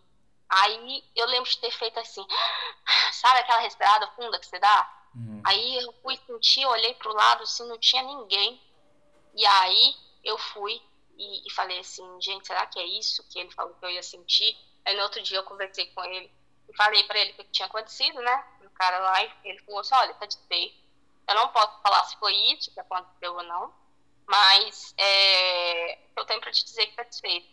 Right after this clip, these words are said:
Speaker 1: e agora sua vida vai voltar ao normal." Só que ainda ficou os resquícios, né? Como se fosse assim, é, você sujou uma casa de tinta,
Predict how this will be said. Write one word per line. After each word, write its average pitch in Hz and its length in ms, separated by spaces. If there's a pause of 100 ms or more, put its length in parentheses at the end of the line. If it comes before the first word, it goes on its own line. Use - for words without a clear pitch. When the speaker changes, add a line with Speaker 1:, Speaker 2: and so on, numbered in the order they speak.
(140)
Speaker 1:
e 208 60
agora 190 300
sua 202 180
vida 190 200
vai 196 140
voltar 196 280
ao 190 60
normal." 202 440 (480)
Só - 200 (260)
que 254 380
ainda 277 220
ficou - 180
os - 80 (100)
resquícios, 349 580
né? 190 500 (120)
Como 294 180
se - 180
fosse - 360
assim, 220 420 (360)
é, 180 640
você 220 460
sujou 240 680
uma 214 180
casa 220 320
de 220 140
tinta, 285 800